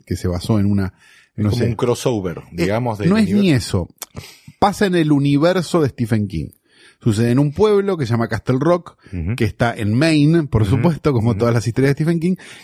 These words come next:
Speaker 1: donde está la cárcel de Shawshank, de, de Sueño de Libertad, y donde hay una serie de eventos que suceden y demás, y que suceden dentro de ese universo. A ver si se entiende, para trazar el paralelo fácilmente es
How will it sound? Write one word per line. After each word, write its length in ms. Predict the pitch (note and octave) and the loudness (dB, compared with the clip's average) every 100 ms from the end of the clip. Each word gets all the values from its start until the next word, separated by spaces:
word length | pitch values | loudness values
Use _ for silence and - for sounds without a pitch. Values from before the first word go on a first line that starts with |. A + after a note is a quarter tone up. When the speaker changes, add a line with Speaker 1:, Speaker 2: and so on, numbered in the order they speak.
| - | -2
Speaker 1:
donde 160 | B2 | 0
está 200 | A2+ - C3+ | 0 0 0
la 120 | A#2+ | 0
cárcel 360 | B2 A2 A2 | -2 -2 -2
de 100 | G2+ | -2
Shawshank, 560 | G2 C#3 C#3 C3 C3 B2+ _ - _ | 0 -2 -2 -2 -4 -6 _ -20 _
de, 420 | G#2+ G2 F#2 F2+ - - | -6 -2 -2 -4 -8 -14
de 420 | - G2+ F#2 F2 E2+ | -8 -4 -2 -4 -8
Sueño 220 | - A#2 A#2+ | -6 0 2
de 60 | |
Libertad, 400 | C3+ D3+ D3+ F#3+ - - - | 2 2 0 -4 -4 -14 -8
y 80 | D#3 | 0
donde 240 | D3+ D#3 E3 | 2 2 2
hay 80 | |
una 180 | F3+ E3 | 2 2
serie 340 | - D#3+ E3+ D#3+ | 2 2 4 4
de 140 | D3+ | 4
eventos 500 | D#3 D#3+ D#3 C#3+ D#3+ | 4 4 2 0 -2
que 160 | - A#2+ | -2 -2
suceden 640 | C3 - D3+ C3 C3+ B2+ | -2 -2 0 2 2 2
y 80 | B2 | 2
demás, 500 | A2 A#2 A#2+ C3+ - | 2 2 0 -2 -4
y 300 | - C3+ C#3 C#3 - - _ _ _ _ _ | -2 0 0 -4 -16 -20 _ _ _ _ _
que 360 | - D#3 D#3 C#3+ | 0 2 2 -2
suceden 640 | - C#3+ - D#3+ D#3+ D#3 | -4 -6 -2 -2 -2 -4
dentro 400 | D3 D3+ D3 E3 | -2 -2 0 2
de 180 | C#3+ C#3 | 2 2
ese 240 | C3+ - | 0 0
universo. 640 | C#3+ C3 B2+ F#2+ F2 - - _ | 0 2 0 0 -6 -14 -18 _
A 100 | - | -2
ver 100 | C3 C#3 | 0 0
si 60 | |
se 60 | B2+ | 0
entiende, 360 | A#2+ C#3+ D3+ | 0 2 0
para 240 | B2 C3+ B2+ | 0 0 0
trazar 320 | C#3+ C#3+ F#3+ | 0 0 0
el 100 | E3+ | 0
paralelo 360 | C#3+ C3+ D#3+ C#3+ | -2 0 0 -2
fácilmente 640 | D3+ C#3 C#3+ E3 D#3 C#3+ | -2 -4 -2 -2 0 0
es 140 | A#2+ | 0